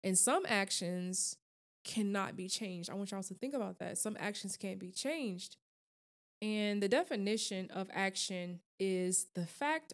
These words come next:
or process of doing something, typically to achieve a certain aim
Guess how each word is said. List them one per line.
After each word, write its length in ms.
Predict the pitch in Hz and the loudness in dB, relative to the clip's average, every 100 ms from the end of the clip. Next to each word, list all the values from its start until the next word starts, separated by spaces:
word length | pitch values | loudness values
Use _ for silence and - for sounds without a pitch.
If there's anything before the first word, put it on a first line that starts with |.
| - | 0
or 260 | 208 208 | 2 4
process 880 | 208 - 226 233 - 202 202 208 - - _ _ _ _ _ _ - | 2 0 0 2 2 2 2 2 0 -4 _ _ _ _ _ _ -10
of 240 | 190 180 | -10 -2
doing 300 | 240 285 285 | 4 6 6
something, 500 | 233 202 185 185 180 | 4 2 -2 -4 -4
typically 480 | 185 349 381 320 277 | -2 -2 -2 -2 0
to 120 | 262 208 | 2 2
achieve 360 | 190 - 220 | 2 -2 -2
a 60 | 196 | -2
certain 320 | - 185 151 | -2 -2 -2
aim 360 | - 156 - | -4 -6 -6